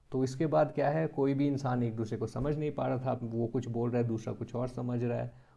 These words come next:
और इसलिए वो tower क्या है, अधूरा रह गया, और इसीलिए हमारे पास दुनिया में इतनी सारी भाषाएं हैं। तो ऐसा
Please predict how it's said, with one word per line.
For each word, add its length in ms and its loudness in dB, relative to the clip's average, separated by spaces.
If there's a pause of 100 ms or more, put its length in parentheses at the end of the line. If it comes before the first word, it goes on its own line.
(140)
और 140 0
इसलिए 300 2
वो 140 4
tower 380 4
क्या 160 0
है, 60 0
अधूरा 380 0
रह 200 0
गया, 260 -4 (540)
और 760 0
इसीलिए 340 4
हमारे 300 0
पास 180 0
दुनिया 300 -4
में 100 -2
इतनी 160 -2
सारी 300 -2
भाषाएं 680 -4
हैं। 360 -12 (180)
तो 160 -2
ऐसा 420 -4